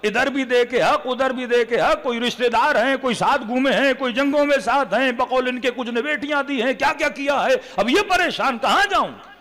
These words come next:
खुद जंगे सिफीन में एक शख्स अमीर, शायद जंगे जमल में अमीरुल मोमिनीन के पास है, "अली, मैं कंफ्यूज हूं, इधर देखता हूं नबी की जोजा, इधर देखता हूं दामाद रसूल, मुझे नहीं समझ आ रहा।" इमाम ने फरमाया, "कंफ्यूज हो तो जमल में न रहो,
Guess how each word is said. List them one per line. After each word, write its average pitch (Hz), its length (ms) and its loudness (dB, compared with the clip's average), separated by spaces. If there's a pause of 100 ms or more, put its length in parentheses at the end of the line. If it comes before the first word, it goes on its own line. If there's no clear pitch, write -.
(160)
खुद 427 400 0
जंगे 302 340 0
सिफीन 415 600 -2
में 381 160 2
एक - 80 -4
शख्स 285 280 -2
अमीर, 269 400 0
शायद 240 200 -2
जंगे 254 220 0
जमल 370 320 2
में 339 100 0
अमीरुल 294 220 0
मोमिनीन 247 380 -2
के 233 100 -2
पास 214 300 0
है, 196 60 -2
"अली, 254 340 2
मैं 381 180 -2
कंफ्यूज 359 520 0
हूं, 196 520 -2 (880)
इधर 202 240 0
देखता 254 380 2
हूं 302 160 2
नबी 277 280 0
की 240 120 -2
जोजा, 240 600 2
इधर 226 200 -2
देखता 233 340 0
हूं 285 200 2
दामाद 254 420 0
रसूल, 277 520 0 (200)
मुझे 254 200 0
नहीं 339 200 0
समझ 320 340 -2
आ 254 120 2
रहा।" 170 180 0 (200)
इमाम 262 240 2
ने 302 80 4
फरमाया, 269 380 0
"कंफ्यूज 294 680 2
हो 311 180 6
तो 311 140 2
जमल 262 360 2
में 247 100 0
न 247 60 0
रहो, 269 440 4